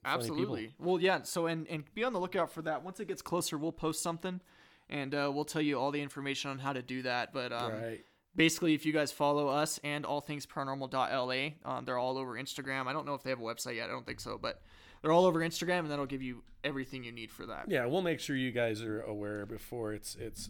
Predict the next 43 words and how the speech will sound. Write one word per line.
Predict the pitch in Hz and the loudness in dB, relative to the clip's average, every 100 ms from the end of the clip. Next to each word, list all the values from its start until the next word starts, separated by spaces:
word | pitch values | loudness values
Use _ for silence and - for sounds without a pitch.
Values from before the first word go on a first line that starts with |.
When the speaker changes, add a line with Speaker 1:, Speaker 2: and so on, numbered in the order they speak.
| 101 | -10
Speaker 1:
close. | - 101 101 | -6 -6 -6
But, | - 95 - | -10 -12 -10
um, | 110 101 98 98 - - - - | -8 -8 -8 -12 -18 -20 -20 -12
what | - 214 | -2 0
was | |
that? | 254 | 0
We, | 185 214 | -2 0
we | 208 | 0
had | 330 | -2
a | |
couple | - 311 269 | -4 -6 -6
things | 143 104 | -6 -6
we | 117 | -8
wanted | 104 101 | -8 -10
to | |
talk | - 98 98 | -10 -10 -8
about | 101 | 0
Speaker 2:
Well, | 175 190 | 6 6
there's | 190 | 6
Speaker 1:
besides | 196 247 277 | 4 2 2
Speaker 2:
something | 269 208 | 0 0
I | |
really | 165 170 180 | 2 4 4
wanted | 170 165 165 | 4 0 -2
to | 147 | -4
talk | - 156 139 | 0 0 0
about | 151 139 131 | 0 -2 -2
'cause | 147 | -4
I | 143 | -2
really | 151 196 | 2 4
want | 185 165 120 | 6 4 -2
your | 135 156 175 156 131 | -2 0 0 0 -2
opinion | - 143 131 | -4 -6 -6
on | 123 120 | -6 -6
it. | 113 | -6
I | 139 | -4
mean, | 139 | -2
I | 147 | 0
have | 160 | 0
my | 143 135 | 0 -4
opinion, | 123 131 123 123 | -6 -10 -12 -8
but | 120 - _ _ | -8 -8 _ _
so | - - 165 156 151 143 | -12 -2 2 2 0 -2